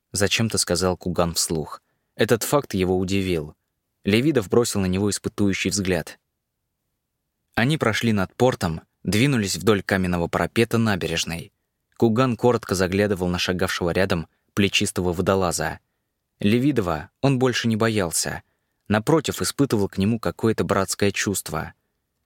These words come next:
Над улицей вырос многоглазый кирпичный дом. В дворе колодца тяжело пахло сыростью.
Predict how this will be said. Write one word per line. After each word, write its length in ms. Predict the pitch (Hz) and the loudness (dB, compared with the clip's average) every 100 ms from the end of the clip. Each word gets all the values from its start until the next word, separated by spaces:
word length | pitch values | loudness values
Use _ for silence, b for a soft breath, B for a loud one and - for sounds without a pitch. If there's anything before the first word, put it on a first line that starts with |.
| _ | _
Над 240 | 98 107 110 | 2 2 2
улицей 380 | 147 107 - | 0 0 -2
вырос 320 | 85 131 123 113 | 2 2 2 0
многоглазый 800 | 107 98 87 98 113 117 104 - | 2 2 2 2 2 -2 -6 -2
кирпичный 560 | 107 - 90 - 98 | 0 0 -2 -2 0
дом. 340 | 92 92 78 - _ _ _ _ _ _ _ _ _ _ | 2 0 0 -8 _ _ _ _ _ _ _ _ _ _
В 140 | 98 95 | -2 0
дворе 300 | 95 101 107 | 4 4 4
колодца 680 | - 95 127 - - 80 - _ - | 2 2 2 0 -4 -4 -10 _ -2
тяжело 380 | 117 110 151 151 | 2 2 2 0
пахло 340 | 123 - 113 | 0 0 0
сыростью. 680 | - 107 92 - - 78 | 0 -2 -2 -4 -6 -8